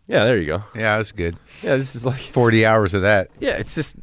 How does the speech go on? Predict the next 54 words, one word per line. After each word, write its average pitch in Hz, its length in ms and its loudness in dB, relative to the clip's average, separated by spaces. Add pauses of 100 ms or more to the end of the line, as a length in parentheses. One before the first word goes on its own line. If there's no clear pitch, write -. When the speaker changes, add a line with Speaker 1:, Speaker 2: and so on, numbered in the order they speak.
(120)
Speaker 2:
'Cause 107 100 0
I 110 80 4
fought 107 300 2
a 98 40 0
traffic 113 480 0
ticket, 90 360 -8
a 98 60 -6
speeding 113 380 -2
ticket. - 320 -8
Speaker 1:
I 143 60 0
mean, 165 120 2
by 175 200 2
the 147 80 4
way, 143 160 4
my 104 180 0
community 123 380 0
service 101 320 -2
was 87 100 -8
no 104 160 2
worse 98 280 0
than 92 140 -4
any 101 180 0
of 76 100 -2
the 78 80 -4
jobs 87 460 0
I 80 100 2
had 87 320 -2
when 85 140 -2
I 80 80 -2
was 85 160 -2
that 101 180 0
<laughs> 104 140 2
age. 82 160 -4
So 123 140 0
it 101 80 0
was, 110 140 -2
like, 107 180 0
sort 143 200 2
of, 120 60 4
like, 101 140 2
not 101 300 0
really, 101 520 0
it - 380 -18
was 123 100 -6
just, 151 160 -2
like, 120 140 4
a 101 60 4
job 101 300 2
I 101 80 4
didn't 95 160 0
get 87 140 -4
paid 95 260 -2
for. 113 300 0
Speaker 2:
Yeah. 143 340 2